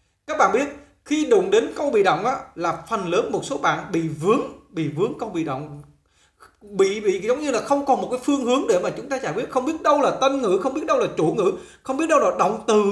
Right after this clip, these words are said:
để mà làm. Vậy thì mình hướng dẫn các bạn một cách dễ hiểu nhất. Đụng đến câu bị động là các bạn phải xác định động từ trước cái đã, rồi sau đó mình hiểu được cái nghĩa cái câu mình mới làm được. Còn nếu mình không hiểu nghĩa thì mình khó làm lắm. Ví dụ tôi lấy cái ví dụ câu đầu tiên này các bạn này.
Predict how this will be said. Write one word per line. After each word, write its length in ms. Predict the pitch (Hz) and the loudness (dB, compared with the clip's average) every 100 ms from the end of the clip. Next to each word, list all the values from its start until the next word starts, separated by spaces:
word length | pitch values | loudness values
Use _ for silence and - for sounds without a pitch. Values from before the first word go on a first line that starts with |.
| 208 | 0
để 140 | 185 | 0
mà 100 | 262 | 0
làm. 220 | 208 180 143 - - _ _ | 0 -2 -4 -14 -20 _ _
Vậy 140 | 190 | -4
thì 160 | 220 196 - - | -2 -4 -8 -16
mình 340 | 170 214 202 165 | 0 0 0 0
hướng 240 | 226 381 | 0 0
dẫn 120 | - - | -4 -6
các 120 | 143 | -6
bạn 180 | - 147 | -6 -6
một 80 | 160 | -6
cách 220 | 262 269 160 | -6 -6 -2
dễ 140 | 165 | -2
hiểu 160 | 165 147 | 0 0
nhất. 200 | 185 - - _ _ _ | 0 -4 -8 _ _ _
Đụng 240 | 220 196 | 4 4
đến 160 | 196 254 | 4 4
câu 100 | 294 | 4
bị 120 | 240 | 4
động 160 | 175 190 | 2 0
là 80 | - | -2
các 120 | 269 | -2
bạn 120 | 262 165 | -2 -4
phải 80 | 170 | -4
xác 300 | - - - | -2 -2 0
định 220 | 190 - | -4 0
động 200 | 254 214 | 0 4
từ 180 | 247 196 | 4 4
trước 100 | 254 320 | 0 -4
cái 80 | - | -2
đã, 260 | 151 - - _ _ | -2 -4 -14 _ _
rồi 280 | 127 175 175 156 | -6 -2 -2 -2
sau 220 | - 226 | -2 -2
đó 320 | 208 202 - - - | 0 -2 -2 -10 -12
mình 160 | 202 185 | -8 -4
hiểu 220 | 156 202 320 | 0 2 4
được 100 | - | 4
cái 80 | 277 | 2
nghĩa 240 | 214 170 | 0 0
cái 140 | - - | 0 0
câu 200 | 254 226 | 2 2
mình 180 | 196 160 | 0 -2
mới 80 | 214 | -4
làm 200 | 247 196 | -4 0
được. 340 | 202 226 - _ _ - | 0 0 -10 _ _ -4
Còn 180 | 196 | -2
nếu 140 | 185 262 | 2 2
mình 160 | 302 | 0
không 180 | - 285 | -4 -4
hiểu 160 | 226 196 | 0 -2
nghĩa 200 | 233 202 | 0 -2
thì 60 | 247 | -2
mình 160 | 196 190 | -6 -8
khó 240 | - 190 | -4 -2
làm 180 | 320 262 | 0 0
lắm. 100 | 226 - - _ _ _ - | -2 -2 -12 _ _ _ -8
Ví 100 | 262 | 0
dụ 140 | 262 - | 0 2
tôi 100 | 208 | 0
lấy 140 | 214 | 0
cái 120 | 240 | -2
ví 120 | 247 247 | -6 -4
dụ 100 | 175 | -2
câu 140 | 185 190 | -2 0
đầu 160 | 165 | -2
tiên 160 | 143 190 | 0 -2
này 80 | 156 | -2
các 80 | 180 | -4
bạn 160 | 156 | -4
này. 100 | 147 | -4